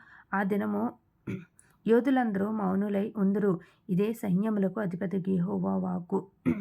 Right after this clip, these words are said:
నేను దమస్కు ప్రాకారములలో అగ్ని రాజబెట్టెదను,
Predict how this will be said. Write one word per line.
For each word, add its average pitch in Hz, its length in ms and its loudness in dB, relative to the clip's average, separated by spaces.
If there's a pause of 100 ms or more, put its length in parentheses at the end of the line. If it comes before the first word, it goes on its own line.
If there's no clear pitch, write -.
(400)
నేను 233 260 2
దమస్కు 254 420 0
ప్రాకారములలో 202 920 -2
అగ్ని 208 340 -2
రాజబెట్టెదను, 190 880 -2